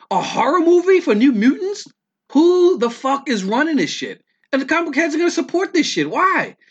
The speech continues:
Stop supporting it. All right, so it looks like Dark Phoenix is not doing good in the box office. So maybe the fans, the X-Men fans, we finally stood up and said, "Fuck this shit." Or be-, because you know that the movie is pointless because Disney's gonna reboot this shit in the M C U, like, five years from now.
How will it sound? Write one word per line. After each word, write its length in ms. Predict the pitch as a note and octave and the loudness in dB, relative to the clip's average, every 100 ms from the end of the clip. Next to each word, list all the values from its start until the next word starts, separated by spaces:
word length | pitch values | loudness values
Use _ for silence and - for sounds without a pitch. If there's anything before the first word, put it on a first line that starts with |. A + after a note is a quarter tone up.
| _ - | _ -18
Stop 280 | - E4+ F4+ | -4 -2 -2
supporting 460 | C4+ E4 F4+ E4+ | -4 -2 0 2
it. 200 | F3+ - _ _ _ | 0 -2 _ _ _
All 60 | G#3 | -4
right, 140 | A3+ | -2
so 180 | A#3 A#3 | 0 -2
it 140 | A#3+ B3 | -2 -4
looks 240 | C#4+ C4+ | -4 -2
like 160 | C4 A3 | -2 -2
Dark 200 | B3 A#3+ | -4 -2
Phoenix 280 | C4 A#3+ | -2 -2
is 60 | A3 | -2
not 260 | A3+ G#3+ F#3 | -4 -4 -2
doing 200 | A3+ G3+ | -2 2
good 360 | A3 G#3+ G#3+ _ _ F#3+ | 4 2 0 _ _ -4
in 80 | |
the 60 | F3 | -4
box 320 | C#3 G3+ - | 0 0 0
office. 260 | A#3 A3+ A#3+ | -4 -4 0
So 80 | B3+ | 2
maybe 480 | F4+ F4+ D#4+ C#4 - _ D#4+ C#4 | 4 4 2 0 -6 _ -20 -12
the 120 | F#3+ G3+ | -6 -4
fans, 360 | - D4 C#4 | 0 0 0
the 80 | B3 | -2
X-Men 280 | C4+ C4+ B3+ | -4 -4 -6
fans, 300 | C4 C4 A3 | -2 -2 -4
we 140 | A3+ A3 | -10 -10
finally 240 | B3+ C4 A#3+ | -4 -2 -2
stood 200 | B3 B3 | 0 -2
up 80 | |
and 80 | B3 | -2
said, 180 | G3 D#3+ | -8 -6
"Fuck 320 | - A#3 - | -4 -4 -2
this 160 | A3 - | -4 -4
shit." 360 | - D3 G2 _ _ _ - | -4 -6 -8 _ _ _ -2
Or 240 | E4+ F4 | 0 0
be-, 100 | D4 | 0
because 380 | B3 B3+ E4+ D4 | 0 0 0 0
you 60 | A#3+ | 0
know 420 | C#4+ E4+ D#4+ - - - | 0 0 -2 -4 -8 -4
that 160 | C4+ | -2
the 80 | C#4 | 0
movie 280 | C4+ D4 C#4+ | 2 2 2
is 100 | A#3 | 0
pointless 580 | - D#4 F4+ C4+ - - _ - - | 0 0 2 0 -2 -14 _ -12 -2
because 440 | C4+ C4+ D4 C#4 | -2 0 0 0
Disney's 440 | D3 C4 B3+ D4+ A#3 | -2 -2 2 0 2
gonna 180 | D4 | 2
reboot 480 | C#4 D4+ A#3+ G4 G4+ | 4 4 4 2 2
this 160 | D#4 C#4 | -2 -2
shit 240 | - D#4 | 0 0
in 80 | D4+ | 2
the 140 | D4+ | 2
M 120 | D4+ D4+ | 2 0
C 220 | - D4+ | 2 4
U, 240 | E4+ F#4 | 6 6
like, 140 | D#4+ C#4 | 2 -2
five 340 | - D4+ D#4 | -2 0 0
years 180 | D#4+ F#4 | -2 -4
from 140 | D#4 | -4
now. 300 | G3 B2+ F#2+ | -4 -4 -6